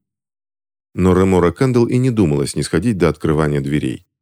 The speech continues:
По правде, сейчас она и не смогла бы этого сделать, поскольку сама лежала на полу в комнате Софии Кроу и кричала от невыносимой боли. Её руки в запястьях и ноги в лодыжках были сломаны.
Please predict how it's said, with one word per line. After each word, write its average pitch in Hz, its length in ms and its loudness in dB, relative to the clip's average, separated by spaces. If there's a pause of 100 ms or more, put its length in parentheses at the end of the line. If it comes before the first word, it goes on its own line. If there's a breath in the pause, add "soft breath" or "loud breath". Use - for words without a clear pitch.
(420)
По 107 80 0
правде, 117 400 0
сейчас 110 400 -2
она 117 200 0
и - 120 -4
не 123 120 0
смогла 127 420 -2
бы 87 140 0
этого 67 300 -4
сделать, 62 460 -8 (140)
поскольку 101 420 0
сама 98 340 0
лежала 76 380 0
на 78 140 -4
полу 107 320 0
в 90 120 -8
комнате 85 420 -2
Софии 78 420 -4
Кроу 107 460 0 (180)
и - 120 2
кричала 120 560 0
от - 180 -4
невыносимой 90 640 -2
боли. 69 420 -4 (760)
Её 85 320 2
руки 104 460 0
в 71 120 -14
запястьях 73 800 -4
и 92 80 -2
ноги 92 460 0
в 73 160 -14
лодыжках 87 560 -4 (140)
были 110 240 0
сломаны. 73 560 -6